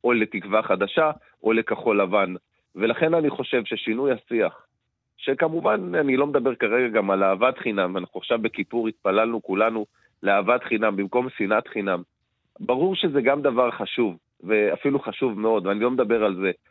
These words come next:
אבל אני מדבר קודם כל על הפרגמטיות ועל הרציונליות. אתה רוצה לשכנע ציבור אחר שלא הצביע לליכוד בבחירות האחרונות להצביע לליכוד? תהיה בן אדם, זה הדבר הבסיסי.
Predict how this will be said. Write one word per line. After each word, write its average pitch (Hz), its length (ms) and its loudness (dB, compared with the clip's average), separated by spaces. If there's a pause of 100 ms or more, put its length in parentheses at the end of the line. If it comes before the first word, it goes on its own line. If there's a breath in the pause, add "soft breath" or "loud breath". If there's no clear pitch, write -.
(140 soft breath)
אבל 135 140 4
אני 165 100 0
מדבר 170 280 2
קודם 190 240 0
כל 180 160 2
על 147 120 2
הפרגמטיות 131 760 0
ועל 120 160 4
הרציונליות. 104 720 0 (340)
אתה 113 120 -2
רוצה 120 220 0
לשכנע 147 400 -4
ציבור 120 380 -4
אחר 117 320 -2 (300)
שלא 131 280 2
הצביע 147 260 0
לליכוד 107 380 0
בבחירות 101 420 -4
האחרונות 95 400 -4
להצביע 95 340 -2
לליכוד? 120 520 -2 (500)
תהיה 202 160 2
בן 202 140 2
אדם, 180 380 2 (280)
זה 147 140 4
הדבר 185 320 2
הבסיסי. 156 560 -2